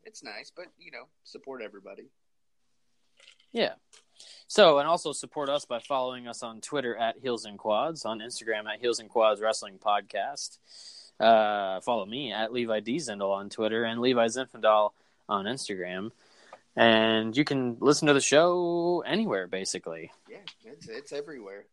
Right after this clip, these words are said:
Speaker 1: Uh, every
Speaker 2: <laughs>
Speaker 1: show, every show. It, sometimes it takes a day or two for me to
Speaker 2: For
Speaker 1: delete
Speaker 2: other
Speaker 1: some,
Speaker 2: platforms.
Speaker 1: yeah, for me to delete other stuff so it can be uploaded to YouTube, but it eventually makes it there. Every show we've done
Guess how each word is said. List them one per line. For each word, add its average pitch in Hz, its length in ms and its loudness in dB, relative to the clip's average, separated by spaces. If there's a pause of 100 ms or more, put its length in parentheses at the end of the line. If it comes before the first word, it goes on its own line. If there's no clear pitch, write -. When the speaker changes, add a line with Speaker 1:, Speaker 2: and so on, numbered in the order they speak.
(160)
Speaker 1:
Uh, 113 320 -10
every 131 420 -10
Speaker 2:
<laughs> - 20 -14
Speaker 1:
show, 135 520 -6 (440)
every 147 240 -12
show. 143 680 -10
It, 165 160 -12
sometimes 202 340 -14
it 156 100 -18
takes 147 300 -12
a 131 80 -14
day 127 280 -6
or 127 80 -6
two 135 400 -14 (640)
for 143 100 -14
me 139 140 -8
to 123 180 -8 (500)
Speaker 2:
For 120 160 0
Speaker 1:
delete - 80 2
Speaker 2:
other 113 220 10
Speaker 1:
some, 107 80 6
Speaker 2:
platforms. 110 600 6
Speaker 1:
yeah, 139 180 2 (100)
for 151 160 -8
me 147 140 -6
to 139 120 -6
delete 127 460 -8
other 117 240 -8
stuff 120 480 -8 (220)
so 117 380 -10
it 110 140 -8
can 117 180 -14
be 113 180 -8
uploaded 117 400 -10
to 117 80 -12
YouTube, 131 600 -8
but 107 180 -12
it 107 200 -12
eventually 117 500 -14
makes 110 240 -8
it 113 160 -14
there. 107 260 -12 (260)
Every 117 240 -10
show 113 180 -12
we've 107 260 -14
done 107 360 -12